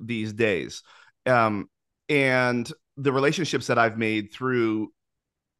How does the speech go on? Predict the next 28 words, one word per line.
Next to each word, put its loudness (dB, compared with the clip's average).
through -2
the 2
organization, 0
like -4
the -4
M -4
R -6
C, -8
and 2
what's 0
come 0
out 4
of 2
that 4
as -6
far 2
as, -2
like, -4
the, 4
the 2
different -2
vendors 2
to -6
talk 0
to, -4
what 0
they -2
do, -2